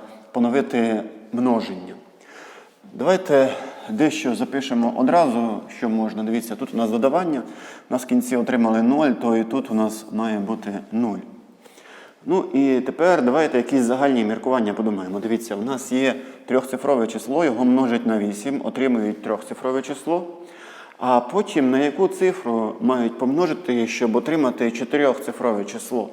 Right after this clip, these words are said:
Зрозуміло, що це має бути більша цифра, і це має бути дев'ять. Тобто тут точно в нас має стояти цифра дев'ять. Добре? Які ще міркування?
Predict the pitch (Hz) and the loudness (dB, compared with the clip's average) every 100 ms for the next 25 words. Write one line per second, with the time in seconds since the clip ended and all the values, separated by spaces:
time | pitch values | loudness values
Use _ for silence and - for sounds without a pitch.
0 | - - - - - - - 117 120 185 | -14 -20 -20 -20 -20 -20 -8 -4 2 4
1 | 135 113 - 127 131 127 139 135 120 143 | 4 0 -4 0 2 2 0 0 4 2
2 | - 104 - 127 - 95 - - _ - | 2 -4 -2 -2 -2 -12 -14 -20 _ -6
3 | 120 120 117 110 120 120 110 131 107 95 | 0 2 2 0 0 0 2 4 2 -2
4 | 101 - - - - 120 110 107 110 127 | -8 -16 -16 -14 -6 -2 0 0 -2 -2
5 | - - 135 135 123 117 113 110 117 120 | -4 -2 0 0 -2 0 0 0 0 0
6 | 110 110 110 113 113 104 - 113 113 104 | 0 -4 -4 -4 -4 -8 -2 -2 -2 -6
7 | 104 110 98 95 98 - - - - - | -2 -2 -2 -8 -14 -18 -20 -20 -20 -20
8 | - - 104 247 202 - - - - - | -20 -12 -6 -4 -4 -6 -16 -20 -14 -8
9 | - 202 - 170 117 107 139 135 104 | -2 -2 0 2 2 0 0 0 0